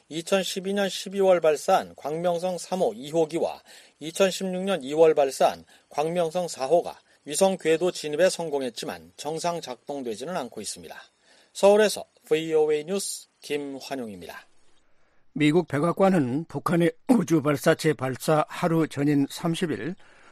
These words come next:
Speaker 2: 불안정을 조성하는 행동을 즉각 중단하라고 북한에 촉구했습니다. 백악관은 동맹과 함께 상황을 평가 중이라며 모든 나라들이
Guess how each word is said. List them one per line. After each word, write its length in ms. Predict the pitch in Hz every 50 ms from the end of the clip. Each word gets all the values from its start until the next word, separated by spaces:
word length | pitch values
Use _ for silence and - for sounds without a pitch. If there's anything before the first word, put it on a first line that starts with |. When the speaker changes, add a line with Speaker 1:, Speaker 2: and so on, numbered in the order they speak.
| _ -
Speaker 2:
불안정을 480 | 143 139 147 165 160 165 170 180 185
조성하는 480 | 170 175 170 - 180 165 156 160 165 151
행동을 420 | 131 151 143 156 156 151 143 131
즉각 340 | - - - - 151 131 -
중단하라고 1000 | - - 135 143 151 151 165 160 147 127 107 104 147 139 127 107 127 127 143 175 190
북한에 340 | - - - - 127 120 123
촉구했습니다. 760 | - - 139 - - 123 107 - - - 101 - - - _ _ _ _ _ - - - - - _ _ _ -
백악관은 580 | - 117 135 131 - 165 160 147 143 156 180 - - - - - -
동맹과 500 | - 135 135 147 160 170 170 165 165 151
함께 360 | 139 151 160 - 147 120 95 -
상황을 520 | - - - 160 143 156 170 160 156 139 127
평가 340 | - - 151 156 - 165
중이라며 540 | 139 135 127 123 117 120 123 139 147 110 - - - - - - -
모든 320 | - 123 139 147 160 175
나라들이 480 | 185 165 147 147 135 135 143 120 90